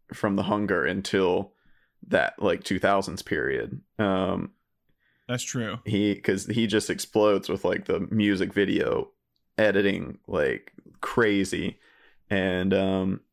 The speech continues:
Speaker 1: and, and I think we'll see as we go along, he kinda reels it back in to be a little bit more commercially viable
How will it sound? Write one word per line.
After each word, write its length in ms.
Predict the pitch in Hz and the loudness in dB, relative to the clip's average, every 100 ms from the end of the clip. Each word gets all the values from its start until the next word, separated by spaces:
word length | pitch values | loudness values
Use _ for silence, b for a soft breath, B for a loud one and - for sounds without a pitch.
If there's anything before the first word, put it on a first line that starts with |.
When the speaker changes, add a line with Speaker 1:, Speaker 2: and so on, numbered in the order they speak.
| _ _ _ _ _ _ _ _ - | _ _ _ _ _ _ _ _ -4
Speaker 1:
and, 240 | 92 95 | -2 0
and 180 | 92 95 | 0 0
I 60 | |
think 220 | 95 101 85 | 0 -2 0
we'll 160 | 98 | 0
see 180 | 101 107 | 2 2
as 80 | 95 | 2
we 60 | |
go 160 | 95 104 | 4 4
along, 220 | 101 101 | 4 2
he 80 | 104 | 2
kinda 220 | 98 104 | 0 2
reels 280 | 101 101 101 | 4 4 4
it 100 | 101 | 2
back 280 | 104 95 - | 2 0 0
in 180 | 101 98 | 0 2
to 80 | 92 | 2
be 100 | 98 | 2
a 60 | |
little 160 | 95 95 | 2 2
bit 160 | - | 0
more 160 | 101 90 | 0 -2
commercially 500 | - 90 95 - 90 | -2 -4 -4 -2 0
viable 600 | 95 101 95 95 95 95 | 2 2 2 0 -2 -4